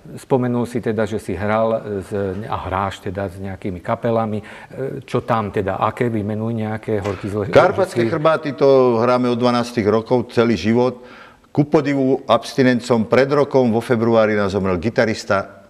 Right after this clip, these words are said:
Speaker 2: Prepil sa k smrti, prosím pekne. Čiže zase, keď niekto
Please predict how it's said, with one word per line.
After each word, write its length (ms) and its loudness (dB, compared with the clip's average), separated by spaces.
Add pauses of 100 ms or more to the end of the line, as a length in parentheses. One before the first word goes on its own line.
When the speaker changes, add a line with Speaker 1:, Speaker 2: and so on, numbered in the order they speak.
(300)
Speaker 2:
Prepil 480 2
sa 160 -4
k 80 -10
smrti, 480 -4
prosím 400 -6
pekne. 320 0 (320)
Čiže 400 2
zase, 640 0
keď 160 -2
niekto 300 4